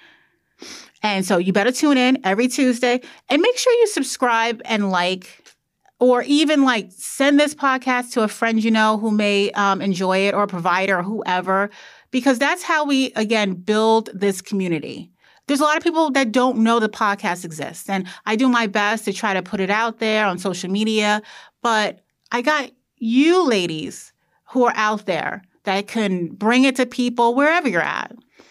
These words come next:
So if you're in Cali, you in Detroit,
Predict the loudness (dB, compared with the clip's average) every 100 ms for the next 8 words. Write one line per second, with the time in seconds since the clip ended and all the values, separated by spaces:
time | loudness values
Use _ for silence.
0 | -12 -6 -2 0 -2 -2 0 0 0 0
1 | 0 -2 -8 _ _ -4 0 2 0 -4
2 | 0 2 2 2 -2